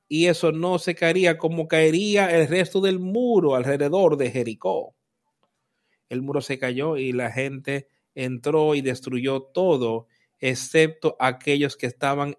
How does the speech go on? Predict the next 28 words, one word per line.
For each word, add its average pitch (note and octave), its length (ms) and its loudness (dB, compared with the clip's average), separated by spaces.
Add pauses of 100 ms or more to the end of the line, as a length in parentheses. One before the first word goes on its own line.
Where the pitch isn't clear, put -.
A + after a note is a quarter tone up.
en C#3+ 240 -2
esa C3+ 560 -6
casa. C#3+ 680 -4 (1080)
Ellos A#2 260 -8
entraron B2 460 -4
al A2+ 100 -6
monte B2+ 420 -4
y B2 140 2
estuvieron B2 400 -4
allí C3 240 0
tres B2 320 -4
días C#3 420 0 (300)
hasta B2+ 340 2
que C3 120 -2
los B2 200 0 (120)
que A#2 160 2
los A#2 220 -2
perseguían B2 540 2
habían A#2+ 300 0
vuelto, D3+ 560 0 (540)
y B2 440 0
los A#2 340 -2
que B2 100 -4
los A#2+ 140 -2
perseguían B2 420 -2
los B2+ 160 -2
buscaron B2+ 480 0
por A#2 280 -2